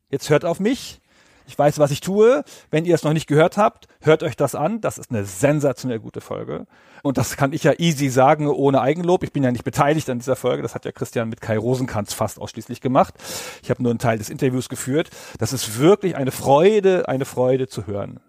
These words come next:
Und eine besondere Folge, die wir so in der Form auch nicht nochmal machen können, weil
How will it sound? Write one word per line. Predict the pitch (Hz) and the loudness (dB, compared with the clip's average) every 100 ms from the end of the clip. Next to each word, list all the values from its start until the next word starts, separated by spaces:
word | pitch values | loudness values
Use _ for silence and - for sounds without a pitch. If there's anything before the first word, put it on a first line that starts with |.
| _ | _
Und | - 127 123 - - | -6 -6 -6 -10 -12
eine | 127 | -8
besondere | 117 127 151 196 185 156 | -2 2 2 4 2 2
Folge, | 135 147 139 | 2 2 0
die | 127 120 | -4 0
wir | 123 | 2
so | 120 139 180 | 2 2 2
in | 127 | 2
der | 131 | 0
Form | - 131 - | 2 0 0
auch | 107 | -6
nicht | 127 | -6
nochmal | 120 104 113 165 | -6 -2 2 2
machen | 151 135 147 | 2 -4 -4
können, | 143 143 139 - - - - - | -4 -4 -6 -10 -18 -20 -18 -12
weil | 127 120 123 131 120 120 120 120 - | -2 2 4 4 4 2 0 -2 -6